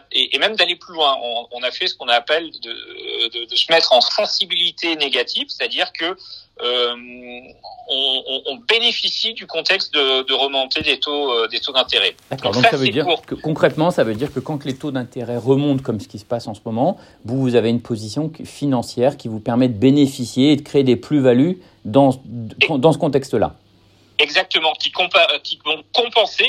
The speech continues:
Speaker 1: voire faire plus que compenser, la baisse de valeur du portefeuille obligataire. Le, le deuxième point, c'est que, euh, ce contexte, il, il amène aussi une remontée des, des, des primes de risque, hein, sur les actifs plus risqués. Donc, on a eu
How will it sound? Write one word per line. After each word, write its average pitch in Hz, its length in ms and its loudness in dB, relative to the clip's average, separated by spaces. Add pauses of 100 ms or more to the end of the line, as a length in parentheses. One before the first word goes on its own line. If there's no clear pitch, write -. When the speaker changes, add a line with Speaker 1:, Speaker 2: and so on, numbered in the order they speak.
(120)
Speaker 1:
voire - 280 -2
faire 151 180 2
plus 247 220 -6
que - 80 -8
compenser, 196 560 0
la 156 140 4
baisse 196 260 -2
de 165 100 -8
valeur 147 380 0
du 131 180 -14
portefeuille - 580 -4
obligataire. - 600 -2 (560)
Le, - 300 2
le 147 180 2
deuxième 196 380 2
point, 233 320 2
c'est 175 220 -6
que, - 140 -10
euh, 147 540 -6
ce 131 140 -6
contexte, 196 640 -2
il, 135 300 -2
il 139 140 2
amène 156 260 0
aussi 175 500 0
une 135 140 -8
remontée 147 500 0
des, 127 560 0
des, 117 140 -2
des 113 120 -4
primes 147 300 -6
de 143 80 2
risque, 143 340 -4
hein, 113 100 -4
sur - 200 -10
les 107 160 -6
actifs - 400 -4
plus 107 140 -12
risqués. 113 340 -2
Donc, 190 220 -2
on 120 100 -2
a 127 140 4
eu 135 160 -12